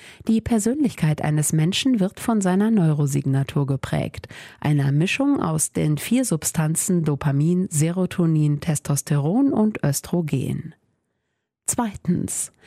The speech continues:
In der Unternehmenswelt sind Menschen mit Dopamin-Testosteron-Signaturen deutlich in der Überzahl.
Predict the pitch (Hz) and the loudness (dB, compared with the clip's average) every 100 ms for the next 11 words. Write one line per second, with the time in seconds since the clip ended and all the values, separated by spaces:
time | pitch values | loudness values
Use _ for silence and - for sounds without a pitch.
0 | - - 190 202 202 208 196 202 285 214 | -20 -6 -2 0 0 0 2 2 4 2
1 | 156 - 147 247 - 185 165 160 156 202 | 0 -2 -2 -2 -2 -2 0 0 0 0
2 | - 196 156 - 151 - 151 151 147 160 | 0 2 2 0 -2 0 0 0 0 -2
3 | 147 156 147 160 156 208 220 151 143 143 | -2 -2 -2 -2 0 0 0 0 0 0
4 | 139 156 151 214 220 156 139 - 135 143 | 0 0 2 0 0 0 0 0 -2 0
5 | 139 143 220 190 139 127 - - 147 - | -2 0 0 0 0 -4 -2 -2 -2 -4